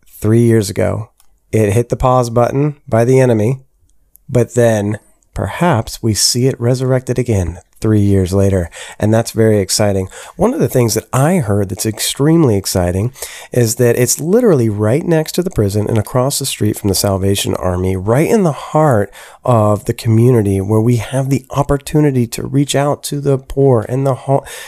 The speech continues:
you know, the powerless and those who are needing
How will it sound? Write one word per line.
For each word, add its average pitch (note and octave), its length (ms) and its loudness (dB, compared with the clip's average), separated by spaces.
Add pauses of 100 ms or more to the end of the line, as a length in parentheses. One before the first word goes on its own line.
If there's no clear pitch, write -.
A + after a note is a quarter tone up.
(120)
you A#2+ 80 4
know, A2+ 200 2
the A2 200 -2
powerless G#2 720 0
and A#2 300 0
those B2+ 320 0
who C3 120 4
are A2 120 2
needing C#3 840 2